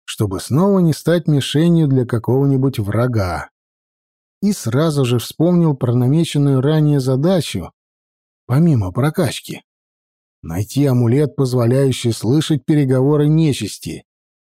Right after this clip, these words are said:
А найти его больше всего шансов было на одном из пленников, из числа выведенных нечистью на работы в город,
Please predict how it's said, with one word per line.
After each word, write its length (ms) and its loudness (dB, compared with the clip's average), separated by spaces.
А 140 0
найти 560 2
его 180 4
больше 400 2
всего 320 2
шансов 680 0
было 360 2
на 160 2
одном 360 2
из 140 -4
пленников, 880 0
из 100 -4
числа 540 0
выведенных 640 2
нечистью 680 0
на 140 2
работы 480 0
в 100 0
город, 500 -2